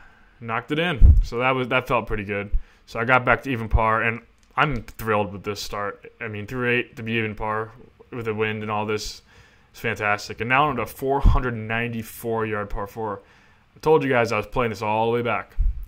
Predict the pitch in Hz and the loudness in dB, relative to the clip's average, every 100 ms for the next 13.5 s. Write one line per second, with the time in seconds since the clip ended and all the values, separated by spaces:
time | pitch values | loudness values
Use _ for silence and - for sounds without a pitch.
0 | - - - 117 107 120 160 - - _ | -16 -20 -10 -2 0 0 0 -4 -10 _
1 | - - - - - - - - - - | -8 -8 -10 -10 -10 -12 -20 -18 -16 -18
2 | - - - - - - - - - - | -18 -18 -18 -18 -18 -16 -16 -16 -10 -4
3 | - - - - - - - - - _ | -2 -4 -8 -14 -16 -16 -18 -18 -20 _
4 | _ - 113 135 120 101 107 113 110 - | _ -8 -2 0 0 -2 -2 0 -2 -4
5 | 113 107 _ _ - 175 147 - - - | -8 -10 _ _ 4 4 0 -4 -8 -12
6 | - 101 95 92 95 95 - - _ _ | -10 -8 -8 -10 -12 -14 -16 -20 _ _
7 | _ _ _ _ _ _ - 143 123 139 | _ _ _ _ _ _ -6 -4 -2 -2
8 | 131 127 127 135 123 - 127 117 131 120 | -2 -4 -4 -2 -2 -2 -4 -4 -6 -6
9 | 127 110 110 110 - 120 117 107 - - | -6 -2 -2 -2 4 4 4 2 2 2
10 | - - 131 127 120 113 113 110 113 113 | 0 -4 0 2 2 2 0 0 0 0
11 | 107 107 - 110 117 120 120 101 - - | -2 -4 -4 -4 -4 -4 -4 -4 -6 -8
12 | - - - 120 104 - 104 - - 120 | -12 -10 -6 -4 -4 -6 -10 -10 -14 -12
13 | 107 - 107 104 104 | -12 -8 -6 -4 -6